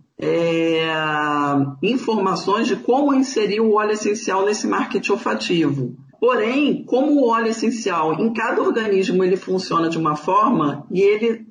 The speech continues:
ele, ele atua na parte física e emocional, é mais difícil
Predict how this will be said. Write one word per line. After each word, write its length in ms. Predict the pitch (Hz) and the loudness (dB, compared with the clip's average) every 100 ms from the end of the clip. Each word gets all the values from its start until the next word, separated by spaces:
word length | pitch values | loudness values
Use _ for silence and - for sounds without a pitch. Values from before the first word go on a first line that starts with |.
| 190 - - | -4 -4 -6
ele, 260 | - 175 175 | -2 0 2
ele 180 | 175 180 | 2 2
atua 420 | 196 190 220 262 | 0 -2 0 2
na 100 | 202 | 2
parte 400 | 190 180 233 - | -2 -4 -4 -6
física 380 | - 185 185 - | -4 -2 -2 0
e 20 | |
emocional, 760 | 180 175 175 175 170 196 226 226 - - - _ | 0 0 0 -2 0 2 0 -2 -8 -20 -20 _
é 80 | 190 | -2
mais 280 | 233 247 294 | 0 0 0
difícil 800 | 320 - 226 214 - 165 139 143 | -2 -2 0 0 0 2 0 0